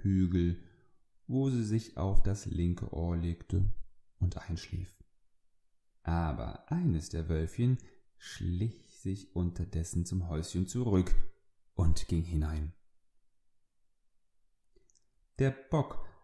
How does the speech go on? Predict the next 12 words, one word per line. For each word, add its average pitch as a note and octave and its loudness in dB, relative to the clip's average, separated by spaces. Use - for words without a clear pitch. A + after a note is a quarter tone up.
als - -4
ein D#2 -2
freundlicher E2+ -2
Mann, F2 0
begrüßte B2+ -4
den B2 -2
Eintretenden F2 -4
sogleich F2 -4
herzlich F2 -2
mit D#2 -4
seinen D#2+ -2
Hörnern, D2+ -2